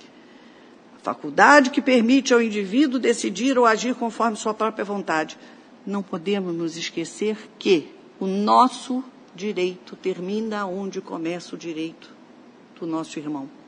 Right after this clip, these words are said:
É por isso que aqui nós repetimos incansavelmente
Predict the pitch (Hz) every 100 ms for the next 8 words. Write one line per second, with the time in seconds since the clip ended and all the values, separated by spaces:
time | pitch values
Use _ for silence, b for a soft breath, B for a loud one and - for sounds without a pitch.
0 | - - - - - - - - B B
1 | B B B B B - 226 269 269 320
2 | - 262 220 202 - 226 196 180 202 233
3 | 220 208 - 220 214 202 175 285 359 320
4 | 247 - 202 190 180 170 175 185 175 -